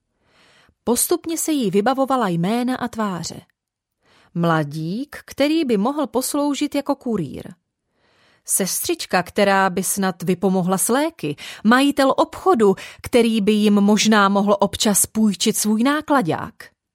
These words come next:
Corey a Betsy to spolu probírali a plánovali. Jak přicházelo čím dál tím víc Židů, Betsy pro ně stlala stále více postelí a vařila víc jídla.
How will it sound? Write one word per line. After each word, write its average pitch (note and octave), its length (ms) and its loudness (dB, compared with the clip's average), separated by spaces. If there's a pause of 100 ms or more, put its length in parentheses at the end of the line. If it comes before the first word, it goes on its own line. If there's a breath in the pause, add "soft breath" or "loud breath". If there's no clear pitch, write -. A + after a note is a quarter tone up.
(1080)
Corey E4 320 2
a F3+ 100 -4
Betsy C#4 460 -4
to A3+ 120 -4
spolu A#3+ 360 -2
probírali B3+ 760 -2
a A#3+ 120 0
plánovali. F3 760 -4 (840 soft breath)
Jak A3+ 180 -2
přicházelo C#4 680 0
čím B3+ 320 -2
dál A3+ 280 2
tím A3 280 -2
víc F#3+ 260 -6
Židů, E3+ 480 -4 (340 loud breath)
Betsy C#4 440 0
pro C#4 180 -2
ně C4 260 -2
stlala G#3 480 0
stále G3 480 2
více F#3+ 300 -6
postelí F3 600 -2
a F#3+ 80 2
vařila G3 380 0
víc G#3+ 320 -4
jídla. G#3+ 380 -6